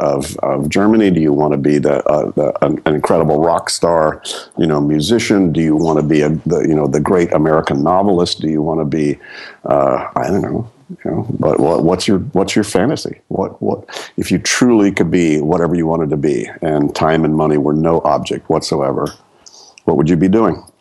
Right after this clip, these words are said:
And, you know, give yourself permission, you know, but again, people are, are often too embarrassed, even internally, to be willing to admit that's really what I, that's really what I would love to do. Uh, but you don't have to tell anybody, so, you know,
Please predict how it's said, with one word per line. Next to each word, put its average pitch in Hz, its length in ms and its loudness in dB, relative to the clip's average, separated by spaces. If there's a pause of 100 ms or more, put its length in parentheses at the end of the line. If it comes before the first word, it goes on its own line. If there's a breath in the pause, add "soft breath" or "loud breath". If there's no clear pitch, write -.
(380 loud breath)
And, 107 280 0
you 131 60 4
know, 107 100 2
give 120 160 2
yourself 98 300 0
permission, 85 500 -2 (260)
you 107 60 -4
know, 87 120 -4
but 85 220 -4
again, 110 260 -2
people 98 520 -2 (120)
are, - 220 -6
are 69 160 0
often 87 340 -2
too 98 180 -2
embarrassed, 80 760 -2 (120)
even 117 220 2
internally, 82 720 -2 (600 soft breath)
to 82 100 0
be 80 160 0
willing 80 360 2
to 78 120 -2
admit 76 420 -2
that's 73 200 -2
really 69 180 0
what 69 180 -2
I, 67 100 0 (480)
that's 80 280 -2
really 80 320 0
what 73 220 0
I 73 80 2
would 73 160 0
love 78 300 0
to - 100 -6
do. 62 360 -4 (540 loud breath)
Uh, 85 140 0
but 90 160 2
you 120 80 4
don't 117 120 2
have 85 120 -2
to 76 60 -10
tell 95 260 0
anybody, 85 480 -6
so, - 360 -14 (140)
you 69 60 -12
know, 98 180 -12